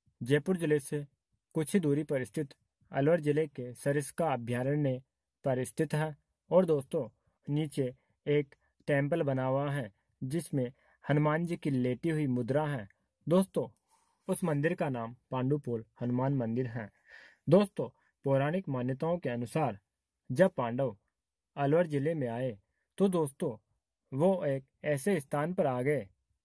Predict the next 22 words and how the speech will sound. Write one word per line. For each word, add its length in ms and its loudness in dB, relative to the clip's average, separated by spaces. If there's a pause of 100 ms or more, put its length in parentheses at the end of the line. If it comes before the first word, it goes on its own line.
(840)
जहां 320 0
उनको 280 -2
कोई 300 2
भी 120 -2
रास्ता 400 -4
दिखाई 340 0
नहीं 200 -2
दे 180 -2
रहा 160 -2
था। 240 -6 (580)
दोस्तों, 400 0 (300)
चारों 280 2
तरफ 320 -8
उन्हें 220 -2 (340)
चट्टान 380 0
ही 160 -6
चट्टान 460 0
दिखाई 300 0
दे 200 0
रही 160 0
थी। 220 -4 (560)
दोस्तों, 440 0